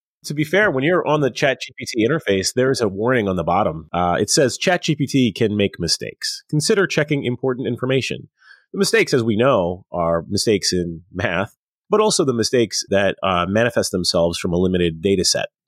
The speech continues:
You know, we're looking at, what is it, the internet from two thousand one and beyond and newer. I, I don't remember if that's the exact data set that it's using to scour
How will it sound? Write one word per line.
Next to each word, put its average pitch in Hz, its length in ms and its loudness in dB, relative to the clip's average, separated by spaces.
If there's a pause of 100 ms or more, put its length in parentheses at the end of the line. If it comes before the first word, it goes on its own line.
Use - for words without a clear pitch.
You 92 100 -6
know, 82 80 -4
we're 85 100 -2
looking 90 300 0
at, 82 160 -4 (160)
what 95 160 0
is 80 80 -2
it, 78 80 -6
the - 140 -4
internet 117 380 2
from 92 220 -4
two 107 100 -4
thousand 95 380 2
one 98 160 2
and 98 100 0
beyond 101 540 0
and 87 160 -4
newer. 101 340 0
I, 123 100 2
I 120 180 2
don't 117 80 2
remember 101 220 2
if 85 60 -6
that's - 220 -4
the 85 80 -4
exact 82 320 -4
data 82 220 0
set 80 180 -2
that 80 120 -2
it's - 140 -4
using 85 420 -2 (100)
to 80 280 -2
scour 85 680 0